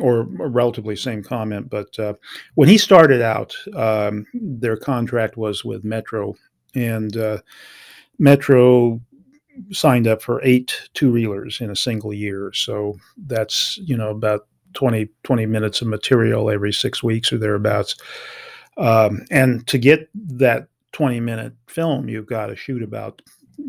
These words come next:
sixty minutes worth of material to, uh, cut it down and, uh, um, make sure that you've got a, a, a tight, uh, high-quality film that does not lag. After the first season of that,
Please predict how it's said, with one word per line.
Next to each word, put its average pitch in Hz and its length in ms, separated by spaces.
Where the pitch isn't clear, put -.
sixty 127 420
minutes 113 360
worth 110 260
of 113 80
material 123 560
to, 110 300
uh, 104 200
cut 113 220
it 110 100
down 104 380
and, 98 260
uh, 98 220
um, 104 340
make 123 240
sure 120 180
that 104 160
you've 110 100
got 110 280
a, 117 160
a, 117 320
a 113 60
tight, - 540
uh, 107 420
high-quality 117 720
film 104 340
that 104 140
does 107 200
not 110 220
lag. 110 480
After 135 340
the 110 80
first 123 320
season 123 380
of 98 180
that, 120 540